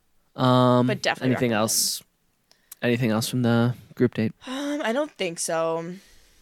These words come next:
Speaker 2: At that point, it was
Speaker 1: Uh,
Speaker 2: like, it was hour three, and I was down for the count. So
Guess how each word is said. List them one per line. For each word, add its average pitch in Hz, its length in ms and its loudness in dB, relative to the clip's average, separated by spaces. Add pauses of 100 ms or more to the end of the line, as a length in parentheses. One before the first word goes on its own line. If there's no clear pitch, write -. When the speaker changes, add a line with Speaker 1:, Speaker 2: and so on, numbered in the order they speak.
(1160)
Speaker 2:
At 233 120 -2
that 202 240 6
point, 254 240 2
it 196 100 2
was 220 80 2
Speaker 1:
Uh, 214 40 0
Speaker 2:
like, 214 200 0
it 202 80 2
was 208 140 -2
hour 180 260 0
three, 175 300 -4
and 151 100 0
I 151 80 -2
was 165 400 -8 (640)
down 156 200 -6
for - 80 -18
the - 60 -14
count. - 360 -14 (160)
So - 160 -18